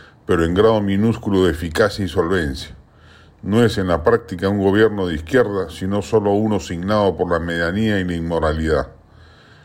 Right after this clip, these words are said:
¿Qué lleva a Verónica Mendoza y a De Láteras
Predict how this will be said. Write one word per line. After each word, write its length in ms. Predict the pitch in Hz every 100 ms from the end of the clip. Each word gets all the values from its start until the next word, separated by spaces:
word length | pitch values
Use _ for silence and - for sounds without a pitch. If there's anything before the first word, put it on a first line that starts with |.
| _ _
¿Qué 160 | - 123
lleva 340 | 131 135 123
a 20 | 107
Verónica 460 | 107 120 120 104
Mendoza 500 | 101 98 101 120 110
y 80 | 92
a 80 | 92
De 100 | 92
Láteras 600 | 110 113 110 104 104 -